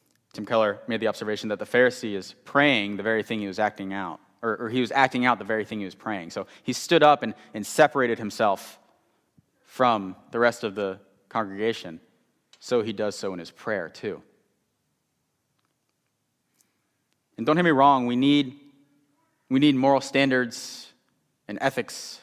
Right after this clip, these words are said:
There is a Christian ethic that we need to live by, that we need to aim for, that we need to obey. But when our obedience is based on those laws for those laws' sake, rather than a love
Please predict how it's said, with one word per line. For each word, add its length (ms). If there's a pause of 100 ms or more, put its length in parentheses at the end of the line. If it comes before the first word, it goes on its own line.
There 120
is 80
a 40
Christian 320
ethic 440
that 80
we 80
need 120
to 80
live 240
by, 260
that 100
we 60
need 140
to 160
aim 240
for, 260
that 100
we 80
need 140
to 160
obey. 580 (460)
But 460 (340)
when 120
our 80
obedience 560
is 120
based 400
on 420 (840)
those 260
laws 440
for 140
those 200
laws' 260
sake, 360
rather 260
than 400 (760)
a 80
love 380